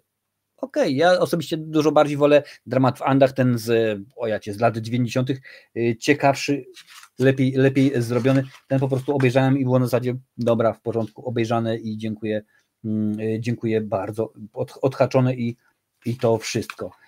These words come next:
Y, tak patrzę, w kategorii najlepszy film, no Barbie jest nominowana też po raz wtóry i za, za jakie grzechy, y, po jaką, y, cholerę. Maestro, Killers of the Flower Moon, to są właśnie akurat te, które napi-, napisaliście, odhaczyć, odhaczyć, y,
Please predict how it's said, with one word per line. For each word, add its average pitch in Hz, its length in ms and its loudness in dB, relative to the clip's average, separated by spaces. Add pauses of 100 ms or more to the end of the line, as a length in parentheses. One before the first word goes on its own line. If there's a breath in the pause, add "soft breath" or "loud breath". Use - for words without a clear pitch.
(220 soft breath)
Y, 113 260 -2
tak 123 180 -6
patrzę, 120 380 0 (340)
w - 120 -20
kategorii 135 320 4
najlepszy 139 300 4
film, 127 160 0
no 120 120 0
Barbie 123 280 2
jest 107 80 -6
nominowana 104 420 -2
też - 320 2
po 117 100 0
raz 117 140 -4
wtóry 113 340 -4 (100)
i 107 100 -8
za, 120 300 -2
za 120 180 2
jakie 127 260 2
grzechy, 113 360 -2 (380 loud breath)
y, 110 260 0
po 123 80 2
jaką, 123 360 0
y, 113 160 0
cholerę. 107 440 0
Maestro, 117 600 0
Killers 127 300 2
of 120 100 -2
the 117 80 -4
Flower 123 300 4
Moon, 131 160 4 (220 loud breath)
to 196 100 -4
są 185 80 -4
właśnie 160 200 2
akurat 147 180 -4
te, 143 120 4
które 135 260 0
napi-, 135 120 -6
napisaliście, 131 560 -4 (220)
odhaczyć, - 480 -2
odhaczyć, 127 540 -2
y, 113 240 -2